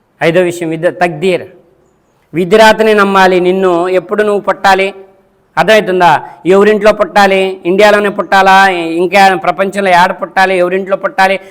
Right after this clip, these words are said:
అది డిసైడ్ చేసి ఆయన పంపించాడు. నువ్వు పలానా ఇంట్లో పుట్టడం నీ చేతిలో లేదు. ఉందా?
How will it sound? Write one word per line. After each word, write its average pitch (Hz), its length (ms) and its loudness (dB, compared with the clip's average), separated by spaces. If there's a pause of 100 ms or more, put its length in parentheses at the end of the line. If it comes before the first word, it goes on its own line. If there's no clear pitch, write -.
(160)
అది 165 180 0
డిసైడ్ 208 420 -2
చేసి 214 180 -2
ఆయన 196 180 0
పంపించాడు. 170 520 -8 (1120)
నువ్వు 202 260 4
పలానా 202 380 2
ఇంట్లో 220 320 2
పుట్టడం 214 380 0
నీ 214 180 -4
చేతిలో 202 260 -6
లేదు. 185 240 -2
ఉందా? 202 300 0